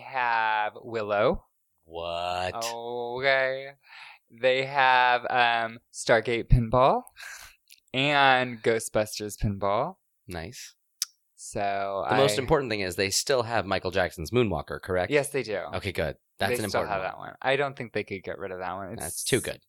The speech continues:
Speaker 1: It's too good. Yeah, I don't think you can get rid of Willow now that you ha-, they have it, because it's, like, one of those games, like, nobody has.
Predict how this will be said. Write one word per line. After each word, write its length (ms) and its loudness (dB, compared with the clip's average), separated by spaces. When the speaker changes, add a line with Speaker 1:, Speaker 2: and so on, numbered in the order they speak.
Speaker 1:
It's 180 -14
too 180 -8
good. 220 -4
Yeah, 260 2
I 140 4
don't 180 0
think 200 -10
you 80 -4
can 140 -12
get 160 -6
rid 200 -2
of 180 0
Willow 380 4
now 180 -6
that 140 -6
you 100 -8
ha-, 300 -2
they 100 -4
have 240 -4
it, 100 -12
because 320 -4
it's, 160 -8
like, 200 0
one 100 -4
of 60 -8
those 220 -2
games, 340 -8
like, 120 -2
nobody 460 -6
has. 600 -4